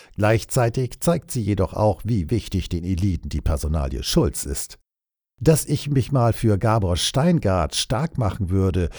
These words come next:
hätte ich noch vor wenigen Jahren auch nicht gedacht. In seiner Funktion als Wirtschaftsredakteur und später als Leiter des Hauptstadtbüros der Spiegel hatte Steingart ganz fürchterliche Sachen geschrieben.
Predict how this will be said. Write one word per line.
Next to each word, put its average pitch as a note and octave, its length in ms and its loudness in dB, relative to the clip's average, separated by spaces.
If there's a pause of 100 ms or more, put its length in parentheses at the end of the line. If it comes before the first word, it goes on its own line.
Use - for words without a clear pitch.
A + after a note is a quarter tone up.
(180)
hätte - 240 -2
ich - 240 -6
noch A2+ 160 0
vor F#2 220 0
wenigen G2+ 360 2
Jahren G2 400 2
auch F2+ 300 -2
nicht - 240 -8
gedacht. - 640 -10 (440)
In G#2 140 2
seiner F#2 260 2
Funktion C#3 640 2
als D2 380 -2
Wirtschaftsredakteur G#2 1160 0
und C#2 180 -6
später F2 480 -2
als D#2 260 -6
Leiter F2+ 460 0
des - 280 -8
Hauptstadtbüros G2 840 -2
der D#2 160 -4
Spiegel G#2 560 0 (260)
hatte D#3 240 -2
Steingart B2+ 640 0
ganz G#2+ 300 0
fürchterliche G2 680 0
Sachen A#2+ 300 -2
geschrieben. D2+ 560 -4